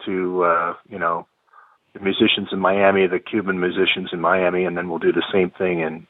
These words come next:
in New Orleans to these kind of white and black musicians in New Orleans. It'll, it, it'll be controlled. It'll be contained. But, uh, what ended up happening was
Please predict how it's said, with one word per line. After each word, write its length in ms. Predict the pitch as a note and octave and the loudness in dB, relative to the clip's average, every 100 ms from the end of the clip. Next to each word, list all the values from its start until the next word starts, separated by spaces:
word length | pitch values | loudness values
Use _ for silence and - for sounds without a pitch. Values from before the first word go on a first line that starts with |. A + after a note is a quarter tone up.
| - | -14
in 300 | E2 D#2+ E2 | -12 -10 -4
New 80 | |
Orleans 400 | G2+ E3 G#2+ D#2+ - - | 2 4 2 -2 -10 -14
to 80 | G2+ | -12
these 220 | F2 E2 - | -8 -8 -10
kind 140 | - F2 | -6 -4
of 140 | D#2 - | -4 -4
white 320 | F#2 A2+ G#2 _ _ _ _ _ _ | 2 2 2 _ _ _ _ _ _
and 120 | E2+ D#2+ | -14 0
black 320 | G#2+ A2 - | 2 2 0
musicians 440 | G2 F2 E2+ E2+ - | -4 -2 -4 -8 -10
in 80 | |
New 100 | F2 | -4
Orleans. 380 | F2+ F#2+ F2 - - | 0 2 0 -4 -6
It'll, 200 | F#2+ G2+ - | -6 -6 -4
it, 300 | D#3 D3 F#2+ | -4 -4 -6
it'll 220 | - D#3+ D3 | 2 4 4
be 160 | C3 | 2
controlled. 600 | B2+ A2 - A2+ F#2+ E2 | 0 -4 0 2 2 2
It'll 140 | G#2 B2 | 2 0
be 140 | A2+ | 0
contained. 720 | - G2 - F#2+ F2+ D#2 E2 _ _ _ _ _ _ _ _ | -6 -10 -8 -4 -4 -4 -12 _ _ _ _ _ _ _ _
But, 280 | G#2+ G#2+ - _ _ - | -2 -2 -2 _ _ -6
uh, 340 | - F#2 F2 - _ | -2 -2 -2 -8 _
what 240 | B2 A#2 | 0 2
ended 240 | A2+ G#2+ G2+ | 4 2 0
up 120 | F#2+ | 0
happening 580 | B2 G3+ A3 F#2+ F#2 - - | 2 0 0 -6 -6 -10 -12
was 420 | G2+ G2+ F#2+ F2+ | -2 2 2 0